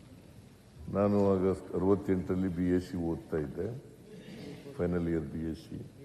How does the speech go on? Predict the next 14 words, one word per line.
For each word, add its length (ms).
ನಾನು 160
ಇನ್ನೂ 340
ಆಗ 40
ಸಮಾಜವಾದಿ 680
ಪಾರ್ಟಿ 240
ಸೇರಿರ್ಲಿಲ್ಲ. 680
ಲಾ 220
ಕಾಲೇಜಿಗೆ 500
ಸೇರಿದ 320
ಮೇಲೆ 300
ಸಮಾಜವಾದಿ 580
ಪಾರ್ಟಿ 340
ಸೇರ್ಕೊಂಡದ್ದು 640
ನಾನು. 240